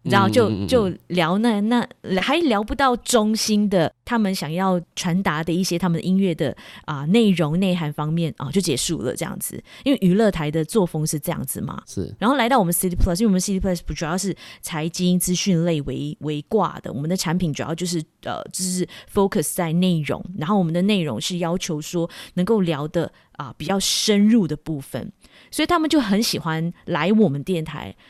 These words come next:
Speaker 1: 来上，呃，通告，然后能够可以聊到他们平常在其他电台、其他平台上没有办法聊到的内容的部分。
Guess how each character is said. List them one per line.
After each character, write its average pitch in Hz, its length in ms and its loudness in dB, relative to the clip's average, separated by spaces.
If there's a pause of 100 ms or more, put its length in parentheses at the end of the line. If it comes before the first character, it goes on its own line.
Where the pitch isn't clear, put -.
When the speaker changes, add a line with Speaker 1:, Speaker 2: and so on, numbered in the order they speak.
(140)
Speaker 1:
来 156 300 -4
上， 180 480 -2 (240)
呃， 143 140 -10
通 185 240 2
告， 180 220 2
然 139 100 -4
后 175 220 0 (240)
能 175 100 -2
够 233 120 2
可 233 120 -2
以 190 100 0
聊 156 300 -2
到 196 160 2
他 190 140 0
们 170 100 0
平 170 160 -8
常 160 160 -4
在 170 120 -2
其 165 160 -8
他 143 140 -4
电 160 220 -2
台、 - 300 -10 (120)
其 175 140 -4
他 185 140 -2 (100)
平 180 300 0
台 170 240 -2
上 175 200 0
没 185 100 4
有 202 60 4
办 175 140 -4
法 143 120 -10
聊 131 220 -8
到 156 180 -6
的 143 140 -6
内 170 240 -2
容 127 180 -8
的 95 80 -10
部 107 180 -10
分。 - 240 -14